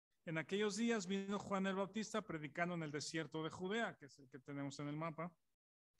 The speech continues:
"diciendo", ahí va el tema o el contenido, "Arrepentíos, porque el reino de los cielos se ha acercado". Aquí no menciona reino de Dios, sino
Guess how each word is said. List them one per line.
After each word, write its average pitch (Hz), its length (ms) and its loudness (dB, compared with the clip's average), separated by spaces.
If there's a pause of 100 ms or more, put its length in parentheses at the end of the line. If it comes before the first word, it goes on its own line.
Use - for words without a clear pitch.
(360)
"diciendo", 151 760 0 (120)
ahí 139 160 -2
va 139 140 0
el 135 120 -2
tema 151 360 -2
o 131 80 -2
el 123 140 -4
contenido, 139 720 -2
"Arrepentíos, 160 920 2 (420)
porque 156 260 -2
el 156 100 2
reino 190 440 2
de 175 100 2
los 156 180 0
cielos 165 380 0
se 147 200 2
ha 143 80 6
acercado". 185 680 0
Aquí 156 280 -6
no 156 140 -4
menciona 151 400 -4
reino 147 340 -2
de 135 100 0
Dios, 151 300 -4
sino 131 400 -4